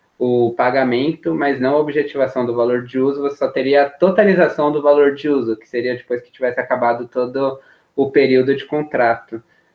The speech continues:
É, você teria, mas, por exemplo, a primeira hora de trabalho, você já teria tido uma certa objetivação do trabalho necessário, do contrato de trabalho, já teria tido uma certa,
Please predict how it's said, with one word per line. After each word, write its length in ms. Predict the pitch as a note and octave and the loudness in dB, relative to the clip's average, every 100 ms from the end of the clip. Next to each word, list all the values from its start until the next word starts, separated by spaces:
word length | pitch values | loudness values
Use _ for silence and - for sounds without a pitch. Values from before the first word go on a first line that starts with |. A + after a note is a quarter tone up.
| _ - | _ -6
É, 560 | A#2 A#2 A2+ A2+ A2 | 0 2 4 2 0
você 320 | A2+ A#2 - B2 | -2 -4 -2 -2
teria, 540 | C3 B2 B2 B2 A2+ | 0 0 2 4 2
mas, 260 | A2 B2 B2 | 0 -6 -4
por 160 | - C3 | 0 2
exemplo, 380 | B2 A#2 A#2 | 2 0 0
a 40 | A#2 | -2
primeira 460 | - B2+ D3+ E3 | -2 0 2 4
hora 240 | C3+ C3+ A#2+ | 4 4 0
de 100 | - | -4
trabalho, 580 | B2 A#2+ A#2+ D3+ C#3+ A#2+ | -2 0 2 0 0 -2
você 200 | B2 C3 | -4 -2
já 120 | C3 | -4
teria 260 | C3+ C#3+ C3+ | -2 -2 -2
tido 220 | C3+ C3+ | -4 -4
uma 180 | C#3 C3+ | -4 -2
certa 380 | C#3+ C3+ C3+ | 0 0 0
objetivação 1080 | C3+ C3+ C#3+ C#3 C#3 C#3+ - B2+ B2 C3 C#3 - | -4 -4 -6 -6 -4 -4 -2 -2 0 -2 -6 -14
do 720 | C3+ C3+ C3+ C3 B2+ A#2+ A#2 | -6 -2 0 0 2 0 0
trabalho 560 | C3+ C3 B2 A#2+ A#2 B2 | 2 2 4 2 2 0
necessário, 800 | B2 - C3+ - A#2+ A#2 B2 B2+ _ _ _ _ | -4 -8 -12 -4 0 0 0 -6 _ _ _ _
do 580 | B2 A#2+ A#2 A2+ A2 A2 _ | 0 4 6 4 2 -4 _
contrato 520 | - C3 B2+ B2 A#2 A#2+ | -4 -4 0 0 0 -4
de 140 | - | -8
trabalho, 420 | - C#3 A#2+ A2+ | -4 -2 0 -2
já 140 | - A#2 | -2 -8
teria 260 | A#2+ A#2 | -4 -4
tido 220 | - A#2+ | -4 -4
uma 320 | A#2 A#2+ A#2 - _ _ _ _ _ - | -2 -2 -4 -8 _ _ _ _ _ 0
certa, 920 | B2+ B2 - B2 A#2+ A#2 A2 A2+ | 2 2 2 2 4 4 2 -2